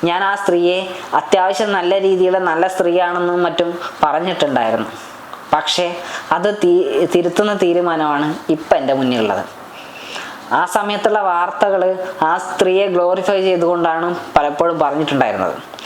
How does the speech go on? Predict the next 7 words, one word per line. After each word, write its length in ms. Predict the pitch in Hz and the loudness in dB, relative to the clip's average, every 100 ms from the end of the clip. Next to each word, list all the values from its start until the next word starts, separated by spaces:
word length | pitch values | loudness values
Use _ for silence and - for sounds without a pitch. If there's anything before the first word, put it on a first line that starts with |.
| - - - - | -12 -12 -2 0
പ്രകോ-, 440 | 170 175 185 180 | 2 2 0 0
പ്രകോപനപരമായിട്ടുള്ള 1080 | 175 170 180 185 196 190 185 185 175 170 180 | 0 2 2 2 0 2 2 2 2 2 2
കാര്യങ്ങളും 500 | 175 165 175 175 175 | 2 2 0 0 0
മറ്റും 260 | 170 175 | 0 0
ഉണ്ടായതുകൊണ്ടാണ് 760 | 170 165 160 170 170 160 156 165 | 2 2 2 2 2 2 2 2
ആ 140 | 160 | 0
സ്ത്രീയെ 500 | 160 - 160 156 170 | 0 2 2 4 2